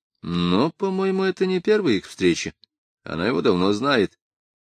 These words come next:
Если она действительно рада ему. Смотри, смотри, парень не теряет зря времени». Руки мужчины скользнули по чёрному платью, подняли подол,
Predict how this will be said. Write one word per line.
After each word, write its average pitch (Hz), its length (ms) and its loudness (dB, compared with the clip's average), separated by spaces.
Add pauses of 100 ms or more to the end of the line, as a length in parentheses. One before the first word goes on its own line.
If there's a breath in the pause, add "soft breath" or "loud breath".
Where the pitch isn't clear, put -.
(220)
Если 117 560 -2
она 120 260 0
действительно 117 680 0
рада 117 280 4
ему. 92 340 4 (140)
Смотри, - 460 -6
смотри, 143 420 0
парень 131 400 2
не 127 160 0
теряет 135 440 4
зря 139 240 4
времени». 139 480 2 (840)
Руки 143 380 0
мужчины 92 640 0
скользнули 90 640 0
по 92 140 -2
чёрному 90 460 0
платью, 113 540 0 (720)
подняли 90 360 2
подол, 98 460 4